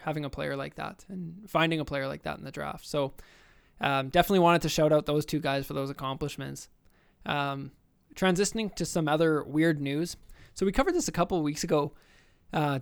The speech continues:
can't remember what episode, but we did cover it, where we talked about Andy Dalton being benched on his birthday. So, you know, picture your worst day at work or, uh,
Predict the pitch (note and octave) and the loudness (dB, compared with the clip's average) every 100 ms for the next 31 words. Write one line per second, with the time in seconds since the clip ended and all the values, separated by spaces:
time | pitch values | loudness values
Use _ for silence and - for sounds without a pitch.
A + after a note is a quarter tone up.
0 | - - E3+ D3+ C#3+ C#3+ C#3+ C3+ - C3+ | -2 2 2 2 2 4 2 0 -2 -4
1 | C3 D#3+ F#3 F#3+ D#3 C#3+ D3+ C3+ - - | -2 2 6 4 4 -2 0 -4 -4 0
2 | D#3 D#3+ G#3 G#3+ A#3+ D#3+ E3+ F3 D3+ D3+ | 2 2 0 0 -2 0 -2 0 0 -2
3 | D#3+ D#3 D3+ D3 D3 D3 D#3+ D3+ - B2+ | -2 -2 -2 -2 -4 -4 -4 -4 -4 -6
4 | C#3 - - - _ _ - - D#3+ D#3+ | -6 -8 -16 -16 _ _ -2 4 6 6
5 | D#3 - _ _ _ _ - F3 F3 F3 | 4 -6 _ _ _ _ -12 -6 -4 -4
6 | C#3+ A3 G#3+ A#3+ G3 D3+ D3+ D#3 - E3 | -2 -2 2 4 6 6 6 6 6 6
7 | D3 C3 C3+ C#3+ C#3+ C#3 C3 C3 D3 _ | 6 0 -4 -4 -6 -8 -6 -8 -10 _
8 | _ - D#3 C#3+ | _ -12 -8 -8